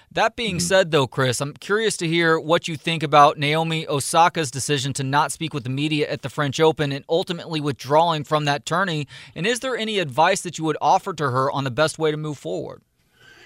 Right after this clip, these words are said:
Speaker 2: Yeah, I mean, you know, first off, I applaud her, um, for speaking up. <clears throat>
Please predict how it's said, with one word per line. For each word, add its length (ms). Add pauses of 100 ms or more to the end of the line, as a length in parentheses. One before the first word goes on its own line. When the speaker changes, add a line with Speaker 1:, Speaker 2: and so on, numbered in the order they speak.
Speaker 2:
Yeah, 220
I 60
mean, 560 (380)
you 100
know, 160
first 380
off, 220
I 120
applaud 380
her, 180 (460)
um, 260
for 140
speaking 400
up. 320
<clears throat> 40